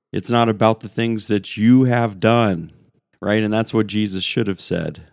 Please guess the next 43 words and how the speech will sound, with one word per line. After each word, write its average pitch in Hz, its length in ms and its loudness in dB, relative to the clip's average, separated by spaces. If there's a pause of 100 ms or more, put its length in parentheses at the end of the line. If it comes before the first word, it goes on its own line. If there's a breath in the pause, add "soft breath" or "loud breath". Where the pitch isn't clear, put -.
(300)
you 101 140 -4
know, 98 120 0
but 107 200 0
he 127 200 -2
is 127 140 0
saying, 95 360 -2
"Hey, 113 140 0
you 92 200 -2
know 104 120 0
what? 107 300 2 (100)
Like, 98 240 -2
you're 143 200 0
going 131 380 2
to, 110 500 2
there's 117 240 4
gonna 117 200 0
be 110 220 0
some 95 340 -4
repayment 101 920 -2
in 95 260 -4
this, 73 480 -10 (280)
like, 95 240 0
in 131 200 4
this 151 280 2
life 101 500 0
and 104 240 0
in 104 200 0
the 98 200 -2
life 92 400 -4
to 87 140 -6
come." 90 720 -8 (160)
That 98 140 0
means 110 280 2
Jesus 110 460 -2
is 98 100 -4
saying, 110 480 -2
like, 95 280 -6
"Hey, 107 440 0
like, 95 420 -4
you're 104 300 0
going 123 320 0
to, 107 200 -2
y-, 104 220 -8